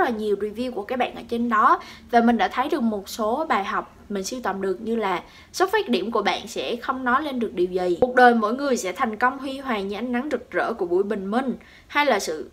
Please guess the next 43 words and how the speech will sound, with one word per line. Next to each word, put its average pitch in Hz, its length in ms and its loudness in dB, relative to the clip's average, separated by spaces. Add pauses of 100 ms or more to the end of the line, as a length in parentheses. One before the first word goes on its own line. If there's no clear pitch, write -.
thất - 280 -2
bại 165 280 2
u 254 220 -2
tối 247 260 2
như 285 120 -4
làn 185 240 -2
sương 247 300 -2
giăng 247 180 0
mịt 202 160 -2
mờ 185 320 -4
không 240 140 -4
tìm 190 180 -6
thấy 233 140 -6
lối 262 160 -4
đi. 262 260 0 (300)
Tất - 160 -6
cả - 200 4
đều 220 160 2
do 202 120 -2
quyết 302 220 -2
định - 180 -4
sự - 160 -8
lựa 156 140 -6
chọn 113 260 -8
của - 80 -14
chính 269 260 -8
bạn. - 220 -2 (320)
Như 262 140 2
là 240 120 6
những 190 180 -4
cái 262 120 -8
cuốn 262 180 -4
sách 359 180 4
trước 349 100 0
đây 262 120 0
mình 196 180 -2
từng 180 140 -8
đọc 180 160 -4
ấy, 277 160 -4
thì 226 200 -2
sẽ - 280 -8
là 220 340 2
bạn 160 200 2